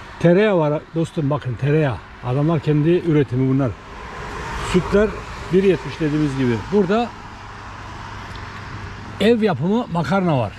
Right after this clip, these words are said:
Onun fiyatını söyleyeyim size. Kaç? Elli dört numara demiş. Elli dört numara neredesin? Ee, beş yüz gramı üç yirmi dostum.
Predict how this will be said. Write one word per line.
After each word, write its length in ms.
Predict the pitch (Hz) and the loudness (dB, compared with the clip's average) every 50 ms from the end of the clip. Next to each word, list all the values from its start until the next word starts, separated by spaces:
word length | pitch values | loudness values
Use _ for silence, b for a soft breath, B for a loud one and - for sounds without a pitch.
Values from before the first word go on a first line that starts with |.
| - - - - - - - - - - - - - 143 | -14 -18 -18 -18 -18 -16 -16 -16 -16 -14 -12 -6 0 2
Onun 140 | 151 180 | 2 2
fiyatını 360 | 160 135 170 151 127 165 175 139 | 2 2 0 -2 -2 -4 -4 -2
söyleyeyim 340 | - 160 131 120 120 113 92 - | 0 0 2 2 0 -2 -4 -6
size. 180 | - 147 180 185 139 - - - - - - - - - - - - - - - - - - - - - - - - - - 85 85 - - 85 85 - - 85 85 85 85 85 85 85 82 85 85 87 82 - - - | -6 -4 -4 -4 -6 -8 -10 -12 -12 -12 -10 -10 -10 -10 -10 -10 -8 -8 -8 -8 -8 -8 -8 -8 -8 -6 -6 -6 -6 -6 -4 -4 -2 -2 -2 -2 -2 -2 -2 -2 -2 -2 0 0 0 0 0 2 2 2 4 4 6 6
Kaç? 140 | 170 190 196 - - - - - - - - - - - - - - - - - - - - 156 165 | 6 6 4 4 2 2 0 0 0 -2 -2 -4 -4 -2 -2 -2 0 0 0 2 2 4 4 6 6
Elli 180 | 165 165 160 | 6 6 6
dört 280 | 165 196 196 - - - | 6 6 6 6 6 6
numara 200 | 170 156 151 151 | 6 6 6 6
demiş. 360 | 143 - - - - - - - - - - - - - - - - - - - - - - - - - - - - - - - 156 | 6 6 6 6 6 4 4 2 2 0 0 0 -2 -2 -2 -4 -4 -4 -4 -4 -4 -4 -6 -6 -6 -6 -6 -6 -6 -6 -6 -4 0
Elli 300 | 175 185 175 165 165 151 | 0 2 2 2 2 4
dört 260 | 185 202 190 - - | 4 2 2 2 0
numara 260 | 170 160 165 165 165 156 | 0 0 2 2 2 2
neredesin? 520 | 170 202 214 208 185 160 - - - - 208 - - - - - - - - - - - - - - - - - - - - - - - - - - - - 170 | 2 2 2 2 2 2 2 2 2 2 0 0 0 -2 -2 -4 -4 -4 -4 -4 -4 -6 -6 -6 -6 -6 -6 -8 -8 -8 -8 -8 -8 -8 -8 -8 -8 -6 -2 0
Ee, 140 | 165 170 170 156 147 | 2 2 2 4 4
beş 200 | 226 226 - - | 2 2 2 0
yüz 140 | 214 185 160 | -4 -2 0
gramı 240 | 190 185 190 220 | 0 0 0 0
üç 320 | 233 208 226 - - - 214 | 0 2 0 0 0 0 0
yirmi 240 | 214 190 170 156 143 | 0 2 2 2 2
dostum. 360 | 160 151 - - 196 170 | 2 0 0 0 0 0